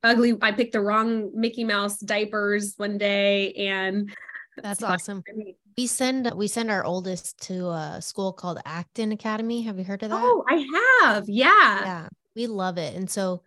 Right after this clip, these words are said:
Speaker 2: she had to be potty trained before she went there. And so that was, like, a bribe thing. Like, "Well, you wanna go to school, you gotta lose the diapers," and threw it off that day. She was liberated.
Speaker 1: There we go.
Speaker 2: But yeah, we love the Acton thing. It's so entrepreneurial, and she just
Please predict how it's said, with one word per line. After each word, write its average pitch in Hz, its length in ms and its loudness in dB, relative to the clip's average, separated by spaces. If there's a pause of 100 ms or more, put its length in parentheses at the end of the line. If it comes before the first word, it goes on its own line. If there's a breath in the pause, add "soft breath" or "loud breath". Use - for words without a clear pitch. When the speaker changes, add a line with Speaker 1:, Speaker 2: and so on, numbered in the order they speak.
(100)
Speaker 2:
she - 220 -6
had 208 160 -4
to 190 60 -8
be 185 120 -8
potty 175 280 -10
trained 170 300 -12
before 165 260 -10
she 175 160 -14
went 170 240 -12
there. 170 300 -10
And 165 200 -12
so 180 140 -10
that 180 120 -4
was, 170 140 -10
like, 170 160 -14
a 165 40 -14
bribe 160 460 -8
thing. 175 260 -12
Like, 170 180 -16
"Well, 170 180 -10
you 170 80 -10
wanna 170 140 -10
go 165 80 -10
to 165 80 -12
school, 175 320 -8
you 175 160 -10
gotta - 280 -12 (840)
lose 196 280 -4
the 170 60 -8
diapers," 156 500 -8
and 165 100 -12 (220)
threw 208 200 2
it 190 60 4
off 170 300 0
that 165 240 -6
day. 165 260 -6
She 185 100 -6
was 180 120 -6
liberated. 185 640 -4
Speaker 1:
There 226 240 2
we 202 200 0
go. 185 120 -2
Speaker 2:
But 180 240 -2
yeah, 170 160 -2
we 196 180 -2
love 185 360 0
the 170 100 -4
Acton 160 540 -8
thing. 160 260 -10
It's 165 160 -10
so 175 240 -2
entrepreneurial, 175 1000 -8
and 165 120 -10
she 180 140 -14
just 165 200 -14